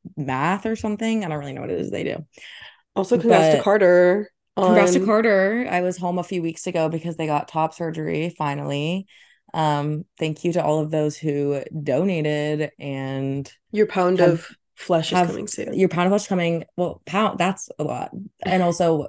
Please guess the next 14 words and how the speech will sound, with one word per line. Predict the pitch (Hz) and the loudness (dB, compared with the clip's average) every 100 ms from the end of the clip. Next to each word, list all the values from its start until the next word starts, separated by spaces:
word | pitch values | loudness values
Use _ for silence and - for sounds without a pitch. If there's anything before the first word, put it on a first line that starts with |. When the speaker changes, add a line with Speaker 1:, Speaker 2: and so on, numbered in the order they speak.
| - | -2
Speaker 1:
more | 180 175 | 0 2
importantly, | 170 160 151 147 143 | 0 -2 -4 -4 -6
thank | - 147 | -4 -4
you | 156 | -2
to | 165 | -4
those | 147 143 | -2 -2
of | 139 | -2
you | 139 | -2
who | 147 | -2
liked | 143 127 - | -2 -4 -6
my | - 135 | -10 -8
TikTok | - - - - | -6 -6 -6 -6
vlog. | 165 85 - 190 - - - _ _ | -4 -4 -4 -6 -14 -20 -20 _ _
Um, | 165 135 | -2 -2